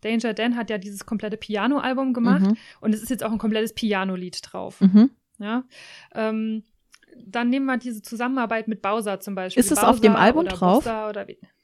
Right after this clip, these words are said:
Speaker 1: Ja.
Speaker 2: Okay.
Speaker 1: Ähm,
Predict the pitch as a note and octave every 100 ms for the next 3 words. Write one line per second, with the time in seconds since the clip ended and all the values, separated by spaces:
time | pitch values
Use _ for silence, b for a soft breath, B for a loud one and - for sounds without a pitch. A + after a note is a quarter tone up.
0 | _ _ _ _ G#3+ - _ F#3+ - E3
1 | - _ _ _ _ _ _ - _ _
2 | _ _ _ _ _ _ _ _ _ -
3 | B B B B B - A3 G#3+ G#3+ G#3+